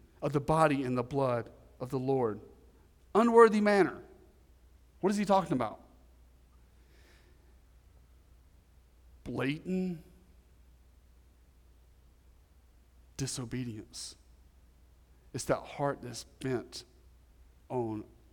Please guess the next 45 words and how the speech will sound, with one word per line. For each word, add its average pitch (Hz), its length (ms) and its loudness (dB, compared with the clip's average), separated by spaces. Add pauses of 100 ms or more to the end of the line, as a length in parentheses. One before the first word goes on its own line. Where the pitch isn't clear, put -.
(360)
"I'm 127 140 -6
not, 127 460 -6
I'm 127 100 -6
not 127 160 -8
gonna 117 140 -12
do 135 140 -6
it." - 60 -12 (120)
I 165 100 0
don't 170 100 2
know 151 80 0
why 139 140 2
they 139 80 0
would 131 140 -4
take - 180 -8
communion 139 400 0
in 120 80 -4
the 117 80 -4
first 185 320 -6
place, 117 400 -10 (840)
but 131 220 -6 (220)
it's - 200 -8
that 127 160 -8
heart 143 400 -8
that's 127 120 -12
just - 260 -14 (240)
bent 131 320 -6
away 117 340 -10
from 113 200 -14
God. 110 300 -12 (420)
Doesn't 143 220 -4
mean 147 120 2
you're 135 100 2
not 120 160 -6
struggling. 131 600 -8 (380)
Doesn't 135 220 -8
mean 147 140 -2
you're 127 80 -2
not 135 180 -2
in 127 120 -6
a 151 40 -12
fight. - 640 -6 (1500)
Doesn't 143 260 -2
mean 139 140 0
you're 131 100 -2
not, 127 140 -6